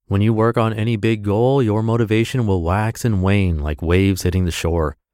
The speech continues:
Sometimes you'll feel motivated, sometimes you won't. But it's not your motivation that will produce results, it's your action. Persistence allows you to keep taking action even when you don't feel motivated to do so,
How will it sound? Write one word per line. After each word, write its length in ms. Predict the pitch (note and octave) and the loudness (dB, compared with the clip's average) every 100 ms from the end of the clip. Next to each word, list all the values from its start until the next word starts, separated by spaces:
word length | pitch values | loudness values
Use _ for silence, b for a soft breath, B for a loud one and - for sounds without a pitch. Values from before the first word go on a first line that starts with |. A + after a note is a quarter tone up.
| _ | _
Sometimes 360 | - F2 F2+ F#2 | -4 0 2 2
you'll 100 | F#2 | 2
feel 160 | A2 G#2+ | 2 2
motivated, 640 | A2 D3+ F2 D#2 D2+ D2+ - _ - | 2 2 0 -2 -4 -8 -14 _ -14
sometimes 420 | E2 D#2 E2+ F2 | -10 -6 -4 -2
you 80 | F#2 | 0
won't. 320 | G2 A2 - _ _ _ _ _ _ | 2 0 -2 _ _ _ _ _ _
But 80 | A2 | -4
it's 120 | A2 | 0
not 140 | C#3 D3 | 0 2
your 120 | C3+ | 2
motivation 520 | C3 A#2 A2+ C#3 A#2+ | 2 2 0 0 0
that 60 | G2+ | -2
will 80 | F2+ | -2
produce 340 | F#2+ F#2 E2+ | -2 -4 -4
results, 560 | E2+ G2 C#3+ A2+ - - _ _ | -4 0 2 2 -2 -12 _ _
it's 240 | A#2 - | -6 -4
your 220 | A#2+ A#2 - | 0 -2 -2
action. 600 | G2+ G#2 - - D#2 D#2 - _ _ _ _ | -2 -2 -4 -6 -6 -6 -14 _ _ _ _
Persistence 680 | G#2 - C#3+ - A#2+ G#2+ - _ _ | -6 0 0 2 0 0 -6 _ _
allows 360 | G#2+ G2+ G#2+ A#2 | -2 2 2 2
you 60 | A#2+ | 0
to 80 | |
keep 300 | G#2+ - C#3 | -4 -4 -4
taking 340 | - D3 C#3+ C3+ | -2 -2 0 -2
action 480 | C3+ - G2+ F#2+ G2 | -2 -2 0 0 -2
even 240 | F2+ B2 | -2 0
when 120 | A#2 | 0
you 60 | A2+ | 2
don't 200 | A#2+ A#2 | 0 0
feel 160 | B2 | 0
motivated 480 | A2+ A2 A#2 A#2+ A#2 | 0 2 2 2 2
to 80 | G#2 | 0
do 180 | G2+ F3+ | 0 0
so, 320 | - D2 | 0 -2